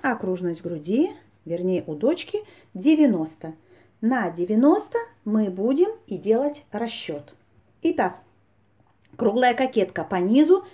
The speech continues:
я уже говорила и неоднократно вам показывала метод, который нравится мне и как быстро рассчитывается. Объем груди девяносто, умножаем на плотность вязания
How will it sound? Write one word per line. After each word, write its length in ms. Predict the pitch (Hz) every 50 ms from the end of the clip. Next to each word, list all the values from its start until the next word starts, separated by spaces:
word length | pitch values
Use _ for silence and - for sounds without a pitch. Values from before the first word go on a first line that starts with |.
| - -
я 160 | 214 214 208
уже 220 | 220 214 185 190
говорила 560 | 175 190 190 185 175 185 202 247 311 339 370 359
и 120 | - 247
неоднократно 680 | 220 226 214 214 220 220 214 - 214 190 190 - 202 190
вам 120 | 180 175
показывала 720 | 170 185 - - 214 269 320 320 370 359 349 349 349 349 - - - - _ -
метод, 320 | 247 262 254 226 220 -
который 320 | - - 196 - 202 196 196
нравится 500 | 202 208 190 196 190 180 180 - - 185
мне 420 | 185 190 208 226 269 320 403 427
и 140 | 330 - 180
как 260 | 180 - 269 311 269
быстро 380 | 190 202 240 233 - 254 247 220
рассчитывается. 920 | - 214 220 214 - - 190 180 - - 170 180 175 175 175 - - - - - - - - _ _ _ -
Объем 380 | - 208 190 196 190 185 185 180
груди 300 | 180 180 180 175 175 165
девяносто, 680 | 160 151 151 165 175 220 285 349 - - - 381 381 381 - - - - _ _ -
умножаем 680 | - 262 262 269 269 262 262 240 277 277 277 254 233
на 100 | 226 214 214
плотность 520 | - 214 185 175 175 - 175 170 - -
вязания 640 | 165 160 160 - - 233 269 330 349 359 370 381